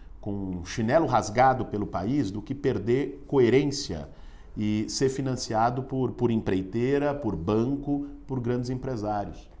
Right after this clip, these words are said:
né? Porque isso não é doação, isso é investimento. E a conta vem depois. Agora, do ponto de vista de alternativa política real,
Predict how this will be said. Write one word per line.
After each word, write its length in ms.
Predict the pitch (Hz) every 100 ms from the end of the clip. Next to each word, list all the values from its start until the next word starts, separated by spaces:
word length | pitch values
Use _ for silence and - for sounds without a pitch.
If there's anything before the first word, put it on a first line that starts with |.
| - - -
né? 140 | 92 - - -
Porque 240 | - 110 117
isso 560 | 107 165 - - 85 73 - - - - - - - -
não 160 | 101 110
é 320 | 147 135 101
doação, 580 | 104 107 90 - 90 82
isso 160 | 90
é 40 | 123
investimento. 760 | 117 120 - 127 92 78 - 67 -
E 60 | 104
a 60 |
conta 340 | - - 113 110
vem 180 | 98 110
depois. 680 | 101 - 69 62 - - - - - - - - - - - - - -
Agora, 540 | 113 127 110 98 - - - - - -
do 120 | - 135
ponto 220 | 151 175
de 80 | 131
vista 280 | 139 139
de 380 | 127 113 113 104
alternativa 600 | 98 107 107 101 98 127
política 480 | - 101 107 - 98
real, 600 | 92 90 120 95 - -